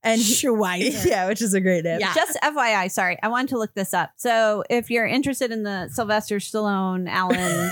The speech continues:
Speaker 1: <laughs>
Speaker 3: Graham Bell, whatever, and Graham Crackers, we covered that way back in episode three.
Speaker 2: Holy
Speaker 1: Yeah, it's an early
Speaker 2: shit.
Speaker 1: one.
Speaker 3: Our episode co-
Speaker 2: Deep
Speaker 3: before,
Speaker 2: dive.
Speaker 3: before we started giving it funny episodes and then went back,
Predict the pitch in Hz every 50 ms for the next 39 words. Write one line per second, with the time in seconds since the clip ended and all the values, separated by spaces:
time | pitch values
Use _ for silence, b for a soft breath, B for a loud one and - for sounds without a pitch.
0 | 170 - - - 202 196 190 185 180 - 190 185 185 185 180 170 - - - -
1 | 214 220 220 220 214 190 214 202 202 196 - - 220 202 226 220 220 220 226 -
2 | 240 208 202 - - 190 185 190 - - b b b b b b 262 277 - 349
3 | 294 277 302 277 247 247 214 214 196 - 214 208 202 196 202 190 175 165 170 -
4 | - 196 - 185 190 175 170 151 - - 196 196 185 214 220 208 - 202 180 170
5 | 160 151 - - - - 196 190 208 254 285 247 202 180 175 175 185 226 233 -
6 | _ _ _ - 330 370 359 320 311 208 196 269 220 202 240 262 302 359 339 339
7 | 294 294 294 294 294 294 294 262 247 247 247 294 294 269 254 302 262 247 - 247
8 | 240 220 202 - - 240 240 277 311 302 240 247 254 208 190 285 294 311 311 302
9 | 226 - 269 262 - 277 277 285 277 262 - 254 233 220 202 226 214 220 220 214
10 | 202 - - 214 202 202 190 185 208 214 214 196 - 202 190 185 180 - - 190
11 | 190 185 185 185 185 185 185 - 190 185 185 -